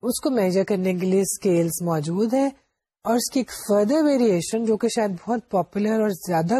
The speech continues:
کامن ویریئیشن ہے، وہ ہے اس کا استعمال ہیلتھ locus of control کی میجرمنٹ میں۔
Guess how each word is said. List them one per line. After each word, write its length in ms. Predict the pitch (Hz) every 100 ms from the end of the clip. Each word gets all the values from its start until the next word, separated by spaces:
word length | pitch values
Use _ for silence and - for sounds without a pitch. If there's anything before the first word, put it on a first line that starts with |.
| 254
کامن 320 | 202 175 175
ویریئیشن 540 | 170 165 165 160 190
ہے، 100 | 196 202 _ _ _ _ _ _
وہ 240 | 240 302 262
ہے 140 | 202
اس 180 | 202 -
کا 100 | 202
استعمال 600 | 180 - 180 165 165 262 - _ _ _ -
ہیلتھ 340 | 233 285 -
locus 360 | 220 196 208 202
of 180 | - 190
control 340 | 170 180 165 -
کی 120 | 262
میجرمنٹ 580 | 233 160 147 160 160 143 -
میں۔ 160 | 180